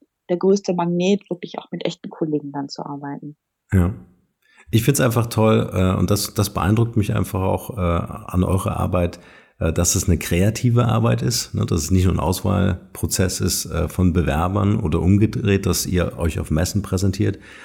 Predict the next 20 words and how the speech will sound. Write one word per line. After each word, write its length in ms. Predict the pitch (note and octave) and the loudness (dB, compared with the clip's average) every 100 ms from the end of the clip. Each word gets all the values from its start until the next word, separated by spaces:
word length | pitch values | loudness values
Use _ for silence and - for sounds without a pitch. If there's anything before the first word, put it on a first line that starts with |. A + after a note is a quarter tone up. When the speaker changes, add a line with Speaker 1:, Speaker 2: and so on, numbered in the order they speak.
| - | -6
Speaker 2:
sondern 300 | E2+ F2+ F2 | 2 4 4
euch 140 | - F#2+ | 2 0
wirklich 280 | - - | -2 -2
Gedanken 480 | - E2 E2 D#2+ F2 | -2 0 0 0 0
macht, 340 | E2 E2+ - - - - _ | 0 -2 -8 -20 -20 -20 _
äh, 200 | E2 D#2 D#2+ | 0 0 2
wie 140 | F2+ | 2
können 260 | - F#2+ F2 | 4 6 6
wir 160 | F2 | 4
unsere 480 | G2 A#2 G#2+ E2+ E2+ | 6 6 6 2 0
eigenen 420 | E2 G#2 A2 G#2+ | 0 4 6 6
Leute 580 | G#2 G#2 A2 - A2 A2+ F#2+ | 4 4 2 2 2 2 2
natürlich 560 | F#2+ - G#2 G2+ - | 0 2 2 2 0
auch 320 | F2+ F#2+ - | -2 -2 -2
als, 440 | - F#2 - - - | -2 -2 -2 -6 -4
als 220 | F#2 E2+ - | -4 -2 -4
Stimmen, 460 | - G#2+ G#2+ G#2 | 2 4 6 4
als 200 | F2+ - | 0 -2
Fans 520 | - E2 F2 G2 G2 | -2 0 2 2 2
gewinnen, 480 | G2+ E2+ F#2 F#2+ F#2 | -2 2 4 4 0